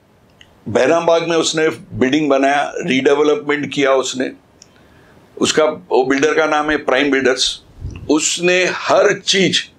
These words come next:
<clears throat> फायर एनओसी लेके आया और, अ, water कनेक्शन लेके आया, electricity लेके आया,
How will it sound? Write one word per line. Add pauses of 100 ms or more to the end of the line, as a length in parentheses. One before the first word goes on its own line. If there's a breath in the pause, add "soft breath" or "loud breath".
<clears throat> (1300 loud breath)
फायर
एनओसी
लेके
आया (1200)
और,
अ, (480)
water
कनेक्शन
लेके
आया, (120)
electricity
लेके
आया,